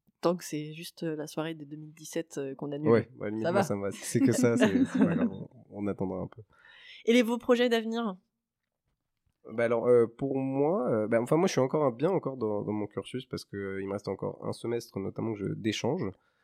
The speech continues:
Speaker 2: à Oslo. Euh, donc ça, ça va être aussi, je pense, source de pas mal de, de richesse. Et, enfin, ça, voilà, ça va être super enrichissant.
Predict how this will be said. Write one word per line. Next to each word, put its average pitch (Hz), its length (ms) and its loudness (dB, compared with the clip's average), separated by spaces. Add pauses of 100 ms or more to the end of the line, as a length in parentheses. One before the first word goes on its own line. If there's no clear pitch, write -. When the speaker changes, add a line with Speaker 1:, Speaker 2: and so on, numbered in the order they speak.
(120)
Speaker 2:
à 104 100 0
Oslo. 101 600 0
Euh, 95 400 0
donc 95 220 -8
ça, - 120 -4
ça - 140 -6
va 92 100 -2
être - 160 -14
aussi, - 180 -12
je - 80 -16
pense, 104 160 -10
source 104 280 -14
de 101 120 -8
pas 104 180 -8
mal 101 280 -6
de, 98 340 -8
de 98 80 -10
richesse. 104 460 -8
Et, 95 120 -10
enfin, 92 140 -8
ça, 92 120 -10
voilà, 92 160 -6
ça 98 120 -12
va 92 60 -8
être 90 100 -12
super 107 320 -4
enrichissant. 98 520 -4